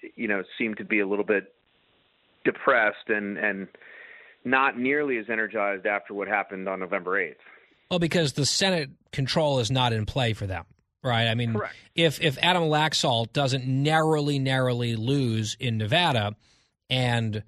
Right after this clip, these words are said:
Speaker 2: control of the Senate is up for grabs in Georgia, I think the dynamics on the ground might feel a little bit different.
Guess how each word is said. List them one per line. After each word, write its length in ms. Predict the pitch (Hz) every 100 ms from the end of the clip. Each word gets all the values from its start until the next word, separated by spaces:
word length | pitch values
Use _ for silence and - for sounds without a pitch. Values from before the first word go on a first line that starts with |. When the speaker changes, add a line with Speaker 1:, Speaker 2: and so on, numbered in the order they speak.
| _ _ _
Speaker 2:
control 340 | - 135 170 156
of 60 | 143
the 80 |
Senate 300 | - 160 151
is 120 | 131 131
up 140 | 120
for 80 | 120
grabs 340 | 123 120 110
in 100 | 117
Georgia, 360 | 120 139 117 120
I 120 | 120
think 260 | - 143 127
the 80 |
dynamics 640 | 113 117 113 120 127 117 127
on 80 | 113
the 80 |
ground 280 | 107 117 120
might 180 | 113 110
feel 300 | - 123 117
a 60 | 117
little 200 | 117 107
bit 180 | 104
different. 440 | - 117 170 190